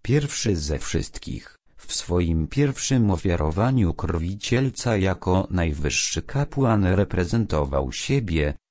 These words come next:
zabierając krew osobiście. Wy i ja nie jesteśmy w tym wcale przedstawieni. Jezus wszedł do miejsca najświętszego, aby okazać się przed obliczem Boga za nami i dokonać ubłagania za nasze grzechy.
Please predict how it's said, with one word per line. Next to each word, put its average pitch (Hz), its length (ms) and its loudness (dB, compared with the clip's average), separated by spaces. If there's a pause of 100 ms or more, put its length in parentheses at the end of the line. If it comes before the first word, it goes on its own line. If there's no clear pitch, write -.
zabierając 95 920 0
krew - 360 -4
osobiście. 71 840 -4 (460)
Wy 82 200 -2
i 87 440 -2
ja 85 180 4
nie 92 220 4
jesteśmy 107 720 2
w - 80 -6
tym 92 240 0
wcale 73 420 -2
przedstawieni. 78 1120 -2 (400)
Jezus 87 600 0
wszedł 139 540 0
do 98 180 2
miejsca 110 680 2
najświętszego, 71 1160 -2 (200)
aby 87 380 2
okazać 90 600 0
się - 240 -2
przed - 360 -2
obliczem 104 760 2
Boga 92 420 2
za 80 220 0
nami 76 540 0
i 95 240 2
dokonać 98 800 0
ubłagania 80 840 0
za 82 220 0
nasze 87 380 0
grzechy. 85 640 -4